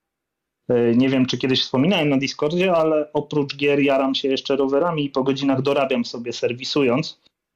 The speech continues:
E, dlatego ten tydzień minął mi bardzo szybko i grałem raczej z doskoku, nie mówiąc już o tym, że nie miałem nawet czasu obejrzeć pierwszych trzech odcinków nowego sezonu The Boys, który pojawił się, e, na Amazonie. No i w zasadzie, jeśli o mnie chodzi, to tyle.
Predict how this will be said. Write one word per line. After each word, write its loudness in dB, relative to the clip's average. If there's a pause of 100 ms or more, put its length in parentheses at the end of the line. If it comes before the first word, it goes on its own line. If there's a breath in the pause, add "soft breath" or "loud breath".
(680)
E, 4
dlatego -2
ten 0
tydzień 2
minął 4
mi 4
bardzo -2
szybko -2
i 0
grałem 2
raczej -2
z -6
doskoku, 0
nie 2
mówiąc 2
już -4
o -2
tym, 2
że 2
nie 4
miałem 2
nawet -2
czasu -2
obejrzeć -2
pierwszych -2
trzech -2
odcinków -2
nowego 2
sezonu 2
The 0
Boys, -2 (460 loud breath)
który 0
pojawił 2
się, 0 (200)
e, 0 (200)
na 2
Amazonie. 2 (320)
No 0
i -2
w -12
zasadzie, -8
jeśli -6
o 0
mnie -12
chodzi, 0
to -12
tyle. 0